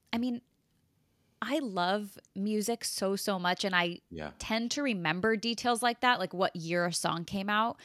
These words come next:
Speaker 1: but I have come to realize that most people are not like that. They'll be like, "Oh yeah, that song came out in, you know, in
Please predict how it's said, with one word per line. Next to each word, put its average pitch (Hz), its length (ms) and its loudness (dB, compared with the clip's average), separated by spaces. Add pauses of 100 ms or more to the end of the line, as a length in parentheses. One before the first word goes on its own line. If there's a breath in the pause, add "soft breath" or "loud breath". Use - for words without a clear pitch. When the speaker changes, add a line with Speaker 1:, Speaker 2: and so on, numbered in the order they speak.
(200 loud breath)
Speaker 1:
but 262 120 4
I 277 240 2 (320)
have 254 200 -2
come 311 180 0
to 440 140 4
realize 277 320 6
that 254 160 4
most 233 200 2
people 311 220 2
are 330 180 4
not 226 520 4
like 180 260 6
that. 175 240 8
They'll 220 80 0
be 240 80 6
like, 269 140 6
"Oh 466 240 8
yeah, 370 160 6
that 302 80 0
song 320 220 0
came 330 200 -2
out 311 240 4
in, 285 320 0 (480 loud breath)
you 269 160 2
know, 269 220 4
in 277 360 0